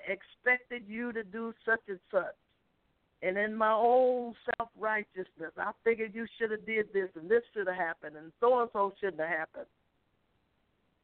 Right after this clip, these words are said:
But it's all a part of our appreciation.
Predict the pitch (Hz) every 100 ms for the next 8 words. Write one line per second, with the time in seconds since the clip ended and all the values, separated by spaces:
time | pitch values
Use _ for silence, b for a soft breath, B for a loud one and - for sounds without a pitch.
0 | _ 214 220 - - 208 214 214 214 -
1 | - 190 190 185 185 170 165 170 165 -
2 | - - 202 196 - 175 170 160 - 135